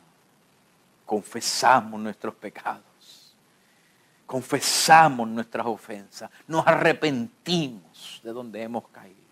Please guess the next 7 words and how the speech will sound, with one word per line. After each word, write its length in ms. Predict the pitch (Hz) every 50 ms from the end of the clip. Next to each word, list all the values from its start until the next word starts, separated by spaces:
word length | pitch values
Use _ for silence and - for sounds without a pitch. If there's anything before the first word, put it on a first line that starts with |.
| _ _ _ _ _ _ _ _ _ _ _ _ _ _ _ _ _ _ _ _ _ _ _ _ _
querido 260 | 104 104 110 107 101
hermano, 520 | 104 107 104 101 107 107 107 104 95 95
y 80 | 98 101
confesamos 1000 | - - 107 107 101 - - 110 107 - - - 123 117 117 123 127 120 117 113 110
delante 560 | 117 110 110 110 113 113 110 104 _ _ 107
de 440 | 101 107 107 95 98 104 101 87
Él, 60 | 82